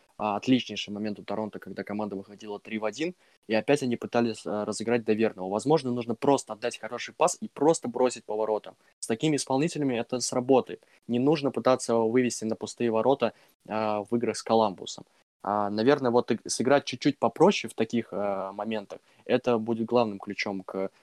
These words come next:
успеху Торонто, учитывая, что Коламбус просто таких моментов практически не даёт, и обязательно ими надо пользоваться в этой серии.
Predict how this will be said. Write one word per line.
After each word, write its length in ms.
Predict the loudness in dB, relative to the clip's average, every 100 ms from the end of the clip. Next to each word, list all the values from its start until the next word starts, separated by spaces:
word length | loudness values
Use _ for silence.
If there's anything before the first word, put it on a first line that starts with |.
| _
успеху 400 | -12 -2 0 0
Торонто, 320 | 2 4 4
учитывая, 300 | -2 -2 -2
что 160 | -2 0
Коламбус 340 | 0 2 -2
просто 300 | -2 -2 -2
таких 240 | -8 -6 -4
моментов 320 | -2 -2 -4
практически 600 | -4 -4 -2 -4 -6 -6
не 140 | -4 2
даёт, 380 | 4 4 2 0
и 60 |
обязательно 460 | -2 2 2 2 -2
ими 180 | -2 -4
надо 220 | -6 -4
пользоваться 580 | -2 -2 -2 -12 -10 -12
в 40 |
этой 180 | -10 -8
серии. 280 | -8 -8